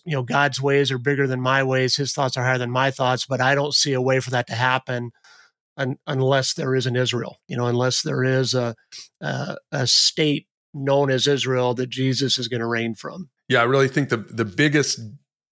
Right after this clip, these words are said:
Speaker 2: difference from my perspective is seen on,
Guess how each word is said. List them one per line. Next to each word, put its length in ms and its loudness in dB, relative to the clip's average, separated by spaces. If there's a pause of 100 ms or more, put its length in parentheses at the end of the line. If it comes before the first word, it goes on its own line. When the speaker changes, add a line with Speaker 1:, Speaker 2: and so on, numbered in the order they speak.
(140)
Speaker 2:
difference 760 0
from 220 -6
my 160 2
perspective 680 -2
is 180 -2
seen 380 -2
on, 300 -2